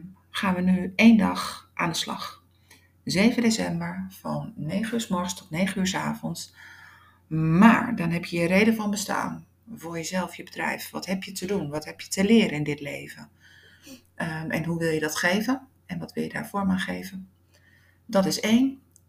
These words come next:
En de tweede, uiteraard, je persoonlijke Big Five for Life. Jouw leidraad om, eh, te bepalen wat jij, eh, wil, eh,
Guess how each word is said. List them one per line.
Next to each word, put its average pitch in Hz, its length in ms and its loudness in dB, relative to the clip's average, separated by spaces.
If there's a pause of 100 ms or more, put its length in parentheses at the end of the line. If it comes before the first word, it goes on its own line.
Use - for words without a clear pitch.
(140)
En 185 220 4
de 226 80 0
tweede, - 480 -2
uiteraard, 190 720 0
je 185 180 -4
persoonlijke 160 840 -4
Big 220 240 2
Five 180 180 0
for 151 260 -4
Life. 143 340 -6 (540)
Jouw 214 340 8
leidraad 170 920 0
om, 151 380 -6
eh, 151 240 -4
te - 200 -14
bepalen 185 540 -4
wat 156 220 -8
jij, 73 300 -8
eh, 71 120 -12 (720)
wil, 160 560 -10
eh, 156 120 -18